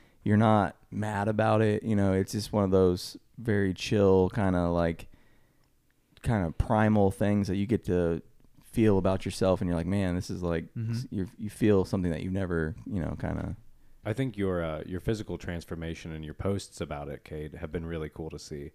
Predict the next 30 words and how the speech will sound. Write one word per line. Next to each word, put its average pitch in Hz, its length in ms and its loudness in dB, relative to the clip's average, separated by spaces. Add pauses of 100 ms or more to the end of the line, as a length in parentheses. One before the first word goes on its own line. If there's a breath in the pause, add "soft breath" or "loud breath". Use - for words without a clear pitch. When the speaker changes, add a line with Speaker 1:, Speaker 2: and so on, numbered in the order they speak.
Speaker 2:
Mm-hmm. 127 260 0
Speaker 3:
Like, 80 160 -6 (280)
from 104 180 -6
a 92 60 -8 (120)
purely, 98 640 0
like, 82 240 -8 (200)
observation, 82 720 -6
like, 76 260 -14
for 92 460 -4
someone 87 420 -6
else 82 320 -8
kind 80 260 -12
of, 78 180 -12 (180)
uh, 60 300 -14 (240)
you 90 80 -16
know, 78 220 -12 (240)
sight. - 520 -6 (440 soft breath)
'Cause 98 260 -2
I've, 98 80 -8
I've 95 80 -6
seen 104 320 -6
your 87 120 -6
post 87 360 -6
from 85 180 -12
when 82 120 -8
you 78 140 -10
started, 80 480 -6 (160)
uh, 58 300 -16 (260)
dedicating 80 640 -6
to 78 440 -12